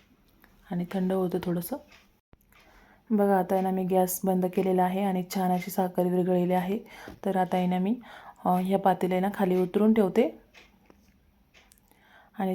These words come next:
त्याच गॅसवरती ना, परत मी आहे ना, तूप गरम करायला ठेवत आहे. आपल्याला आहे ना, तूप चांगलं कडकडीत मोहन बनवायचं आहे. त्याच्यामुळे ना, मोहन बनवायचं आहे, पण ते कमी गॅसवरतीच त्याची फ्लेम जी आहे ना, गॅसची, ती कमीच ठेवायची आहे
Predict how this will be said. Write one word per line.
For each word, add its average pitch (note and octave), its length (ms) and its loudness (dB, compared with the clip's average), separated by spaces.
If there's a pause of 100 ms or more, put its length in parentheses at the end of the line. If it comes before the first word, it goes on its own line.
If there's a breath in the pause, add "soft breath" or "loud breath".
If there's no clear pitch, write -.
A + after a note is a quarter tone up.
त्याच F#3 220 2
गॅसवरती F#3 580 0
ना, F#3 120 2 (440 loud breath)
परत F#3 180 2 (100)
मी G3 100 2
आहे F#3+ 80 2
ना, G3 100 0 (240)
तूप G3 220 0 (180)
गरम F#3 200 4
करायला F#3 320 2
ठेवत F#3 340 -2
आहे. G3 240 0 (580 loud breath)
आपल्याला F#3 320 0
आहे F#3 80 0
ना, F#3 80 0 (100)
तूप G3 200 0
चांगलं F#3+ 300 0
कडकडीत F#3+ 640 0 (140)
मोहन F#3 380 2
बनवायचं F3+ 460 2
आहे. F3 180 2
त्याच्यामुळे F3 480 -2
ना, F3+ 100 0 (480 loud breath)
मोहन G3+ 340 4
बनवायचं F#3+ 480 2
आहे, F#3 180 0
पण F3+ 300 0
ते F#3+ 80 0
कमी F#3+ 540 2 (140)
गॅसवरतीच F#3 640 0 (600)
त्याची F#3 220 -2
फ्लेम F3+ 340 0
जी F#3+ 140 0
आहे G3+ 160 0
ना, G#3 80 2
गॅसची, F3 420 -2
ती G3+ 60 -2
कमीच G3 400 0
ठेवायची F3+ 400 0
आहे F#3+ 300 -2